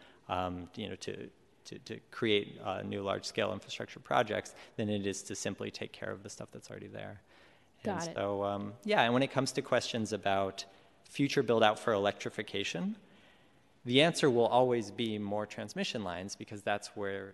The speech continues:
Speaker 1: there's an active profit. Whereas if we were to build out locally, there would be less of a need for transmission lines, so therefore, uh, we wouldn't build them, and therefore they wouldn't be able to collect dividends on that, right? So when they're lobbying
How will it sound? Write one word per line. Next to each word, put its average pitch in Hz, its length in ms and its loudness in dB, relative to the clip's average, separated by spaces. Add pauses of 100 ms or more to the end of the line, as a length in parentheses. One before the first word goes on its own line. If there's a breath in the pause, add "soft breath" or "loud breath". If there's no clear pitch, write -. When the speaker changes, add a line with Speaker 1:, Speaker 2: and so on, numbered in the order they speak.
Speaker 1:
there's 98 320 -4
an 92 120 -12
active 95 400 -8
profit. - 420 -2 (220)
Whereas 110 560 2
if - 160 -8
we 117 100 0
were 101 160 -2
to 110 140 -6
build 104 240 0
out 92 240 0
locally, 101 560 0 (180 loud breath)
there 101 160 2
would 101 140 2
be 101 80 0
less 95 240 -2
of 101 60 -8
a - 20 -2
need 117 280 0
for - 80 -8
transmission 98 600 -8
lines, 90 400 -6 (160 loud breath)
so - 180 -6
therefore, 92 720 -2 (160)
uh, 92 320 -8
we 107 140 -2
wouldn't 101 400 -4
build 143 240 0
them, 92 320 -2 (100)
and 95 160 -8
therefore 98 380 -4
they 98 120 -2
wouldn't 98 280 -4
be 107 100 -6
able 101 200 -6
to - 220 -12 (100)
collect 98 340 -8
dividends - 420 -6
on 50 120 -6
that, - 260 -10
right? 110 220 -4 (260 loud breath)
So - 180 2
when 110 180 4
they're 107 140 2
lobbying 110 600 4